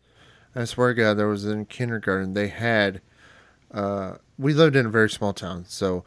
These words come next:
they had a, like, a, a three block parade. Like, that's all that you needed for <laughs> a parade at this time. But all of us kids in kindergarten from the, from the school were supposed to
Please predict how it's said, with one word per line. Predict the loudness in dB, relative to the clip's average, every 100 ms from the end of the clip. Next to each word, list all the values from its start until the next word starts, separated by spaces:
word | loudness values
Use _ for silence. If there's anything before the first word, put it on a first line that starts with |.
| -12 -20 _
they | 0 2
had | 2 0
a, | -2 -4 -2
like, | -2 -4 -16
a, | -10 -10 -10 _ _ -14
a | -12
three | -12 -4 0 0
block | 2 2 0 -2
parade. | -8 -4 -2 -4 -10 -18 _ _ _ -12
Like, | -8
that's | -6 -4
all | -2 -2
that | -2 -4 -8
you | -8 -4
needed | -4 -4 -8 -14
for | -8 -6 -6 -8
<laughs> | -14
a |
parade | -14 -8 -6 -2 -2
at | -4
this | -8 -8
time. | -6 -8 -12 -14 -8 2
But | 6
all | 8
of | 6
us | 4 -2
kids | 4 6 6 2
in | -2
kindergarten | 2 2 4 6 6 2 -2 -8 _
from | -2 2
the, | 2 4 2 -2
from | -4 -4
the | -4
school | -6 2 6 6 6 2 _ _ -20 -20 _
were | -2
supposed | -2 4 4 4 0
to | 0 4 4 2 0